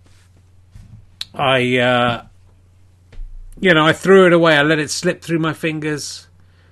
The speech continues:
and, uh, I won't be making that mistake again. My plan now is to win the next five frames so that I am fifty-nine fifty-eight ahead. Why don't you win the next hundred frames, then you'd be a hundred and fifty-four fifty-eight ahead. That's a good plan too, Richard, but I like to just take it one step at a time.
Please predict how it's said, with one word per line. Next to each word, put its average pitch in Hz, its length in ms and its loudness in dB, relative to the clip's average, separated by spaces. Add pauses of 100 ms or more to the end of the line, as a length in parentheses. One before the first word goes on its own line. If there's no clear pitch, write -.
(140)
and, 127 640 -6
uh, 117 440 -10 (340)
I 139 80 0
won't 156 200 2
be 147 60 -4
making 139 280 -2
that 131 100 -8
mistake 123 340 -8
again. 117 320 -6
My 123 140 -4
plan 147 400 -2
now 139 140 0
is 131 100 -6
to 143 120 -6
win 135 440 -4
the 131 100 -2
next - 680 -8
five 131 460 -4
frames 117 500 -4
so 120 200 -8
that 117 120 -8
I 123 160 -4
am 117 120 -6
fifty-nine 120 500 -12
fifty-eight 117 500 -14
ahead. 117 300 -14 (760)
Why 156 160 2
don't 143 160 2
you 139 80 -2
win 131 180 0
the 127 80 0
next 120 200 -6
hundred 143 280 -4
frames, 107 280 -4
then 113 120 -6
you'd 113 100 -8
be 123 80 -4
a 117 60 -2
hundred 117 220 -4
and 95 80 -8
fifty-four 123 420 -6
fifty-eight 110 640 -12
ahead. 107 240 -10 (400)
That's 165 220 2
a 170 40 -2
good 175 160 2
plan 156 220 2
too, 156 160 -2
Richard, 123 320 -6
but 139 180 -6
I 147 80 0
like 165 340 -2
to - 80 -14
just 160 300 -8
take 165 240 -4
it 151 180 -8
one 185 340 -2
step - 320 -4
at 143 80 -6
a 147 40 -8
time. 135 320 -6